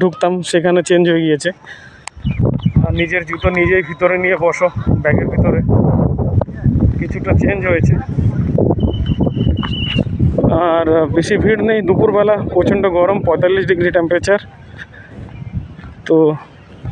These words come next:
যারা বেরিয়েছে ঘুরতে, বেরিয়েছে, যেমন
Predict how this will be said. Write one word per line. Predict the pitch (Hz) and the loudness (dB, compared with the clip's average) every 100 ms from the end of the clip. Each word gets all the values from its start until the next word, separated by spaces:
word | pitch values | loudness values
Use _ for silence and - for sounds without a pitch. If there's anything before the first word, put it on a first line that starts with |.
| - - - - | -14 -6 -4 0
যারা | 170 175 151 | 0 0 0
বেরিয়েছে | 165 190 196 208 175 | 0 2 0 0 0
ঘুরতে, | 175 - 185 - - - - - - - - - - - - - - - - 156 | 0 0 -2 -4 -12 -2 2 2 2 -2 -12 -20 -20 -20 -18 -16 -18 -20 -8 0
বেরিয়েছে, | 156 170 175 156 185 156 156 | 2 4 2 2 -2 0 2
যেমন | 165 | 2